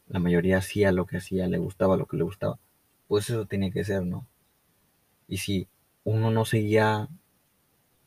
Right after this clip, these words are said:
esa línea, se iba a quedar <laughs> solo porque la mayoría no, no le gustaba eso, ¿no? Pero aprendí,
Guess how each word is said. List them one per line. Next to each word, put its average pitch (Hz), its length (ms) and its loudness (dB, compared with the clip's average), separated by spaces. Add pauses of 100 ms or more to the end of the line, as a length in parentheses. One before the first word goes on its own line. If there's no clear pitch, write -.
(140)
esa 101 200 -2
línea, 104 380 2 (540)
se - 140 0
iba 107 80 8
a - 40 2
quedar 101 300 2
<laughs> - 0 -
solo 117 380 0
porque - 200 -6
la 101 80 0
mayoría 98 500 2
no, 113 220 2 (480)
no 104 80 0
le 113 80 6
gustaba 101 460 2
eso, - 180 -6
¿no? 98 200 -8 (1300)
Pero 127 300 6 (300)
aprendí, 107 720 2